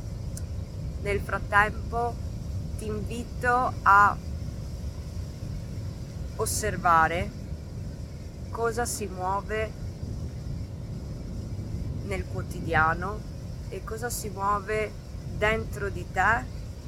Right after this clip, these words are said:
in connessione con le attività che fai giornalmente.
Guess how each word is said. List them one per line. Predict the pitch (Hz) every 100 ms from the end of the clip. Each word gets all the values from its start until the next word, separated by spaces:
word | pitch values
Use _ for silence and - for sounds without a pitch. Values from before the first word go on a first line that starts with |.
| - - - -
in | 196
connessione | 190 196 190 185 - 196 214 196 160 160 - - - - - - -
con | 196 196
le | 190 185 - 185 180
attività | 180 - 202 180 - 190 180 - - - - - - - - -
che | -
fai | 190 170 156 165 175 - - - - - - - - -
giornalmente. | 170 170 160 156 151 - - 156